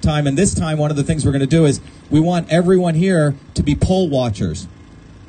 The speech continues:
um, which means you can go into the polling booth and you can observe what they're doing. So, yeah, you're right, Ron. They can cheat. But you know what? We're gonna be watching them.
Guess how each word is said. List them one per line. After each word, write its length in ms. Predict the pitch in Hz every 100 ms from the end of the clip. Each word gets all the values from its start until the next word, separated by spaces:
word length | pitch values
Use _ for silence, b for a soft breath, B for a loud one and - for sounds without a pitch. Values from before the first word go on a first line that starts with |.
| - -
um, 320 | 135 135 131
which 240 | 143 139
means 200 | 156 147
you 60 | 143
can 120 | 139
go 120 | 151
into 100 | 160
the 60 | 143
polling 360 | - 165 165 127
booth 260 | 127 -
and 80 | 127
you 60 | 131
can 120 | 127
observe 380 | 117 104 139 123
what 160 | 127
they're 140 | 123 113
doing. 300 | 123 95 - - - - - - - - - - -
So, 180 | - 180
yeah, 160 | 170 220
you're 180 | 180 175
right, 220 | 214 160
Ron. 320 | 127 143 151
They 120 | 131
can 100 | 139
cheat. 300 | 156 208 196 - - -
But 80 | 143
you 80 | 143
know 120 | 165
what? 240 | 185 226 - 113
We're 140 | 156
gonna 120 | 180
be 80 | 165
watching 420 | 160 202 202 139
them. 180 | 104